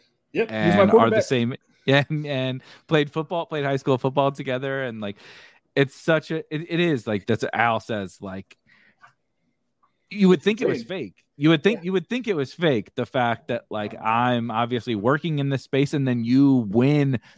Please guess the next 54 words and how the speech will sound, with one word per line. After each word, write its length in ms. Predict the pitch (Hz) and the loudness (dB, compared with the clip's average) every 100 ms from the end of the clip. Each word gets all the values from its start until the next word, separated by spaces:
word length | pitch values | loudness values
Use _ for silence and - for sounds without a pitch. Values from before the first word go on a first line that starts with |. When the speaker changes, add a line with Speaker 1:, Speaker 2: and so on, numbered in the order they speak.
| - | -8
Speaker 2:
the 80 | 123 | -8
freaking 500 | - 151 147 151 135 | -2 0 2 2 2
DraftKings 640 | 127 123 127 143 131 120 | 4 2 0 -4 -6 -8
Millie 240 | 120 131 135 | -6 -4 -2
Maker. 260 | 120 98 95 | -2 -2 -2
Speaker 1:
Insane. 140 | 87 | 0
Speaker 2:
Like, 280 | 92 101 - - - - 135 | 0 0 -2 -16 -20 -2 0
it's 180 | 139 - | 0 -2
absolutely 360 | 135 - 135 | -4 -4 -4
crazy. 300 | 147 139 113 | -2 -2 -4
Did 340 | 85 139 147 127 | -6 -4 -4 -8
you, 80 | - - - - 381 370 359 339 | -12 -8 -4 -2 -2 -2 -4 0
did 200 | 160 175 | 2 2
you 140 | 156 220 | -2 -8
get 240 | 151 156 | -4 -4
into 680 | 170 180 - 165 156 156 156 | -4 -8 -10 -8 -6 -6 -8
any, 160 | 139 143 | -8 -6
before, 320 | 131 - 147 | -2 -2 0
we'll 120 | 139 | 2
hop 200 | 147 143 | 2 0
into 160 | 139 131 | -4 -10
a 60 | 117 | -8
draft 260 | 107 98 | -8 -10
in 80 | 98 | -14
just 200 | 92 - | -16 -18
a 40 | - | -18
second 300 | 85 - 156 | -18 -16 -12
Speaker 1:
Mm-hmm. 600 | 160 170 _ _ _ - | -10 -12 _ _ _ -6
Speaker 2:
for 100 | 120 | -4
the 80 | 110 | -2
people, 440 | 104 95 80 69 - | -4 -6 -10 -10 0
but 180 | - - | 0 2
did, 200 | 160 151 - - - | 0 -2 -6 -20 -16
did, 160 | 160 | -12
you 80 | 160 | -4
gotta 200 | 214 180 | -2 -2
tell 260 | 135 175 175 | -4 -6 -6
the 80 | 143 | -6
people, 300 | 160 147 131 | -10 -8 -4
like, 240 | 120 - | -4 0
your 580 | 131 170 170 151 139 127 | 2 2 2 0 -2 -6
origin 540 | 123 135 135 123 113 | -8 -6 -4 -6 -10
story. 220 | - 123 | -6 -2
I 80 | 120 | 2
know 180 | 135 131 | 2 2
you, 180 | 123 135 | -2 -6
you 120 | 135 | -8
came 260 | 127 139 127 | -6 -4 -2
on 240 | 120 120 | 0 0
one 140 | 117 110 | 0 2
of 80 | |
our 120 | 104 101 | 0 0
episodes 400 | 104 107 104 101 | -4 -4 -4 -4
of, 160 | 92 | -6